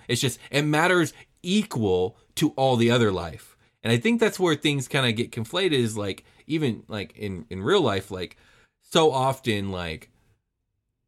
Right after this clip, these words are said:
environmentalism is great and stuff, but so often does, like, whatever our needs are trumps whatever needs any other species on Earth has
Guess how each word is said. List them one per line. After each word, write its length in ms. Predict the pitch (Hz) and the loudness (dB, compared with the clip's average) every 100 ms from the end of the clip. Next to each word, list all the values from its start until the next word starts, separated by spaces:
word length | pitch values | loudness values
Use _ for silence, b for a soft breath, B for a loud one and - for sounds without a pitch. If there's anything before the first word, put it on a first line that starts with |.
| _ _ 143 | _ _ 0
environmentalism 920 | 160 185 156 165 175 170 165 160 120 | 4 4 4 2 2 0 2 0 -2
is 160 | 113 | -4
great 340 | 110 143 156 - | 0 0 0 -2
and 100 | 104 | -8
stuff, 440 | - 98 95 - | -6 -6 -6 -8
but 220 | - 104 - | -8 -8 -10
so 380 | - - 151 | -8 0 4
often 380 | 143 139 - 117 | 4 2 0 -2
does, 260 | 107 101 98 | 0 -2 -4
like, 260 | 98 95 - _ - 110 | -6 -8 -14 _ -20 -8
whatever 560 | 113 117 123 120 110 - | 0 2 4 2 0 0
our 220 | 107 117 | 2 4
needs 340 | 117 131 143 143 | 4 2 0 2
are 400 | 139 165 190 - _ | 2 2 0 -6 _
trumps 400 | - 147 117 - | -2 0 0 0
whatever 560 | 110 107 104 98 92 - - | -2 0 0 -2 -6 -10 -6
needs 400 | 104 104 98 - | -4 -2 -4 -4
any 320 | 123 135 143 139 | 0 2 4 4
other 180 | 120 | 2
species 460 | 117 - 104 110 95 | 0 -2 -4 -4 -4
on 120 | 98 | -4
Earth 160 | 95 92 | -4 -4
has 260 | 92 92 | -4 -6